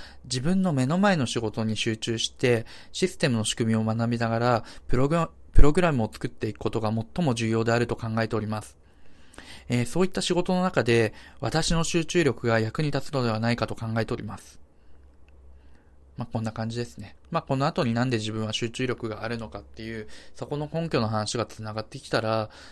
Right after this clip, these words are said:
すごくいいと思います。えーっと、ちょっと、まあ、今の例文少し雑に作ってしまったのと、まあ、これ、ぶっちゃけあの、僕のエピソードではないので、あの、ちょっと他人事のような言い方にはなってしまってますけれども、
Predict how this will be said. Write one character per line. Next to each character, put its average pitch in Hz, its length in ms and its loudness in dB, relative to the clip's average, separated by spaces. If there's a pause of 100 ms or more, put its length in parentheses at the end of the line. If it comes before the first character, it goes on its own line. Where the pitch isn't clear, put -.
す - 160 -4
ご 113 120 0
く 113 300 -2 (160)
い 117 100 -4
い 110 40 -10
と - 80 -6
思 107 160 -6
い 104 60 -12
ま 98 120 -14
す。 - 260 -16 (680)
え 135 140 0
ー 127 60 -2
っ - 80 -12
と、 131 180 4
ち - 140 0
ょ - 20 0
っ - 100 -2
と、 127 340 8 (260)
ま 170 140 6
あ、 131 60 4
今 220 300 6
の 139 140 4
例 113 180 8
文 113 200 0
少 160 200 2
し 117 240 0
雑 113 340 -4
に 147 280 -2
作 - 180 -6
っ - 20 -2
て 139 160 -4
し 123 100 -2
ま 107 120 -2
っ - 60 -8
た 110 120 -2
の 104 100 -6
と、 113 360 -2 (420)
ま 165 120 4
あ、 120 40 0
こ - 140 0
れ、 185 200 6
ぶ 135 140 -6
っ - 20 -4
ち - 100 -2
ゃ 180 40 0
け 185 80 6
あ 160 60 6
の、 151 120 -2
僕 117 220 -2
の - 100 4
エ 208 60 2
ピ 202 80 -6
ソ 180 120 4
ー - 40 4
ド 117 100 0
で 107 60 0
は 104 80 0
な 113 160 0
い 113 60 -2
の 104 100 -6
で、 110 340 -2 (300)
あ 117 200 0
の、 113 440 -2 (440)
ち - 80 2
ょ - 40 6
っ - 20 -10
と - 80 -10
他 127 140 -4
人 139 220 -2
事 147 220 2
の 143 120 0
よ 131 60 2
う - 20 2
な 107 100 -2
言 107 80 -4
い 110 40 -2
方 110 220 -2
に 107 80 -2
は 104 80 -4
な 110 100 0
っ - 40 -8
て - 80 -8
し - 100 -6
ま 104 80 -4
っ - 40 -14
て 107 100 -8
ま 104 100 -4
す - 80 -16
け 110 100 -2
れ 107 80 -6
ど 110 100 -10
も、 117 340 -2